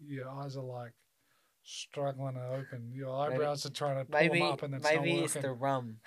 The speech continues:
Speaker 1: <laughs> Maybe it's the Captain Morgan
Speaker 2: Yuck.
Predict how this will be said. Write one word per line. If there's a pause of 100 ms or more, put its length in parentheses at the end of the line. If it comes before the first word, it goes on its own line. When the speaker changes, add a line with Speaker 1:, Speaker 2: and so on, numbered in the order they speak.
Speaker 1:
<laughs>
Maybe
it's
the
Captain
Morgan (580)
Speaker 2:
Yuck.